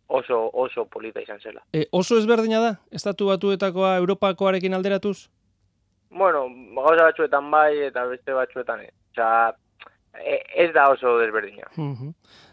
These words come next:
Speaker 2: E, jende askok, ba, pelikuletatik, ezta? Ezagutuko du boxeo mundua, orain gutxi, ba, Creed esaterako badaukagu
Speaker 1: Bai.
Speaker 2: zinema aretoetan, eta bar.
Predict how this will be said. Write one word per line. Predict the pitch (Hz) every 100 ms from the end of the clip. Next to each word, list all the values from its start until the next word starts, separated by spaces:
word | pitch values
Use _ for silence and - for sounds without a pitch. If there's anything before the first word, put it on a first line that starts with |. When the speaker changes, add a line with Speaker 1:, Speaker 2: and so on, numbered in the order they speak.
| -
Speaker 2:
E, | 147 -
jende | 160 160 156
askok, | - 170 170 - _ _ _ -
ba, | 143
pelikuletatik, | - 156 156 160 139 139 151 -
ezta? | - 156 165
Ezagutuko | - 156 151 151 156
du | 156
boxeo | 151 - 170 147
mundua, | 147 147 160 175 135 _ _ _ _ _
orain | 143 143
gutxi, | 143 165
ba, | 151 135
Creed | 165 160 151
esaterako | 143 156 151 147 143 143 143 135 135
badaukagu | 143 147 151 147
Speaker 1:
Bai. | 120
Speaker 2:
zinema | 147 151 151 147
aretoetan, | 156 151 151 156 151
eta | 147
bar. | 151 143